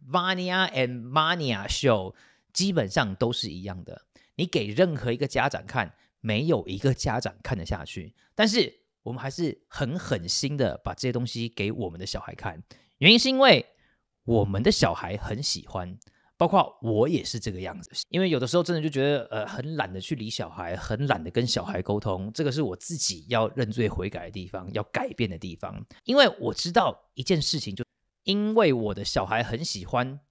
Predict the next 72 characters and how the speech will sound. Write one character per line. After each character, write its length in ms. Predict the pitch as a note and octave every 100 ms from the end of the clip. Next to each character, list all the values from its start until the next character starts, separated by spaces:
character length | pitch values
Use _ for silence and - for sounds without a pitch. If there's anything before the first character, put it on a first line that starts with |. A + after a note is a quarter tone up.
| -
这 120 | A#3
个 100 | F#3
理 160 | G#2+ F#2+
由， 240 | F2 F#2+ - _
绝 340 | - A#2+ A2
对 240 | C#3 F#3+ A2
不 220 | - A2+
是 260 | - D3+ -
合 380 | - - A2 D#3
理 220 | E3+ G2
的 360 | G#2+ F#2 - _ -
让 300 | D#3 C#3+ A#2+
我 340 | A#2 G#2+ F2 -
应 160 | B2+
该 100 | C#3
要 100 | C3
去 200 | C3+ D3+
允 340 | A2 G#2+ A2 E3+
许 220 | - G#2
他 180 | - G#2
们 140 | G2+
做 160 | A#2+ A2
的 80 | F2
理 160 | F2
由。 260 | F#2+ - G#2+ - - _ _ _ _
第 120 | C4+
二 40 | C4
个 80 | F#3
就 140 | F#3+
是， 260 | F#3+ D3+ - _ -
我 100 | B2+
其 220 | - D#3+
实 160 | F3 G3
知 180 | F3+ G3
道 240 | G3+ - -
他 100 | E3+
们 140 | E3
没 200 | D3+ B2
有 200 | D3 G#2 -
真 240 | - D#3
的 100 | D3
喜 280 | G#2 - F2+
欢 160 | F#2+ G2
那 60 |
些 100 | F#2+
卡 180 | G#2 - -
通 280 | F#2 F#2+ G2
或 160 | - C3+
者 60 |
是 100 | -
那 80 | A#2+
些 140 | G#2+
儿 120 | - F#2
童 200 | - F#2+
节 180 | E2+
目， 220 | E2+ F#2 - - - -
因 120 | G3+
为 160 | F#3+ - _ _ -
没 200 | A2 D#3+
有 200 | F#3 G2+
人 200 | F2 A#2+
可 240 | - A#2+
以 220 | A#2+ B2 -
喜 320 | - - F2
欢 200 | - G#2+
那 80 | A#2
个 40 | G2+
样 140 | F#2+
子 80 | E2+
的 60 |
东 180 | - E2+
西。 300 | F2 F2 F#2+